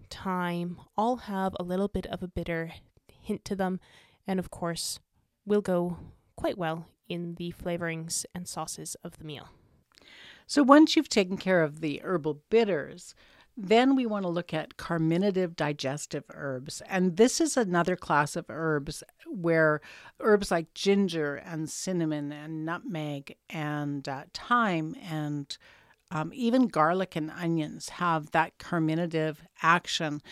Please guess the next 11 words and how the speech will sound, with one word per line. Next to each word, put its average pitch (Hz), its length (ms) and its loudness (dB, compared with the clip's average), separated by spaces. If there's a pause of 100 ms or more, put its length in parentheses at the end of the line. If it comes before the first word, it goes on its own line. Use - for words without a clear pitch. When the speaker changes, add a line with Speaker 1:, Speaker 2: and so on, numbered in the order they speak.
(340)
Speaker 2:
And 208 380 0
what 247 180 4
carminatives 208 760 2
do 151 400 0
is 160 440 -2 (100)
they 170 120 -2
help 175 240 0
with 214 120 2
the 220 60 2
turkey 262 380 0
farts. - 460 -2